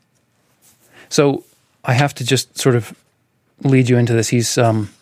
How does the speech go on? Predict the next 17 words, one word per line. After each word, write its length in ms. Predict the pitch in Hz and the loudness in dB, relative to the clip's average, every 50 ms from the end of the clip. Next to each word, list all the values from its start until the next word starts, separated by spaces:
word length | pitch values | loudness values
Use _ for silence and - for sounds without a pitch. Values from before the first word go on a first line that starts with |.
| _ _ _ _ _ _ _ _ _ _ _ _ _ _ _ _ _ _ _ _ | _ _ _ _ _ _ _ _ _ _ _ _ _ _ _ _ _ _ _ _
he's 160 | - - 123 127 | -4 -2 0 0
working 260 | 139 147 - 160 151 | 0 2 2 2 2
on 60 | 131 | 2
the 60 | 123 | 2
question 420 | 117 - 127 120 - - 123 117 - - - _ _ _ _ _ _ _ _ - | 2 0 0 0 0 -2 -4 -4 -4 -8 -18 _ _ _ _ _ _ _ _ -6
of 160 | 127 120 - | -6 -6 -6
how, 680 | - - - - 151 151 147 131 120 120 117 117 - _ _ _ _ _ _ _ _ _ _ _ _ _ _ _ _ _ _ _ _ _ _ _ _ - | -8 -8 -6 -2 0 2 2 2 2 0 -2 -4 -8 _ _ _ _ _ _ _ _ _ _ _ _ _ _ _ _ _ _ _ _ _ _ _ _ -6
uh, 360 | 123 113 113 110 110 107 - - _ _ _ _ _ _ _ _ _ _ _ _ _ _ _ _ - | -4 -2 -2 -2 -2 -4 -6 -8 _ _ _ _ _ _ _ _ _ _ _ _ _ _ _ _ -14
how 160 | - - 160 | -6 -2 0
do 120 | 165 170 156 | 2 2 4
magical 540 | 131 120 127 135 147 143 151 143 - 135 123 | 4 4 4 2 2 0 -2 -2 -2 -2 -2
systems 480 | - - - 127 - - 117 110 107 | -2 -4 -4 -4 -4 -4 -4 -4 -4
or 40 | 110 | -2
magical 340 | 110 113 123 127 - - 120 | -2 0 0 -2 -2 -4 -6
systems 360 | - - 123 - - 117 - | -6 -6 -6 -4 -4 -6 -6
of 80 | 117 - | -8 -8
thought 500 | - - 123 123 117 113 117 - - | -4 -2 0 0 0 0 -2 -4 -8